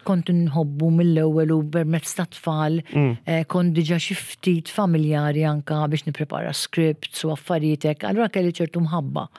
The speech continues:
Speaker 2: Mhm.
Speaker 1: lejn il-computer u entużjażmu biex nitalmu. Em, allura il-computer ma dejjaqnix.
Speaker 2: Mm.
Speaker 1: Em,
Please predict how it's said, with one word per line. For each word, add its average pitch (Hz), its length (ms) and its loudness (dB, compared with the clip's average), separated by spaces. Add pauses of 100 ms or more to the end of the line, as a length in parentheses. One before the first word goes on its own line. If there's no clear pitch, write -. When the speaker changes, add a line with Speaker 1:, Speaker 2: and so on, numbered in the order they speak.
(140)
Speaker 2:
Mhm. 156 260 4
Speaker 1:
lejn 147 160 2
il-computer 139 840 -2
u 180 400 4 (160)
entużjażmu 175 720 2
biex 165 160 0
nitalmu. 143 640 0 (580)
Em, 202 420 2 (160)
allura 247 440 0
il-computer 214 1000 -2
ma 214 140 2
dejjaqnix. 208 800 2 (180)
Speaker 2:
Mm. 127 240 2 (140)
Speaker 1:
Em, 202 500 2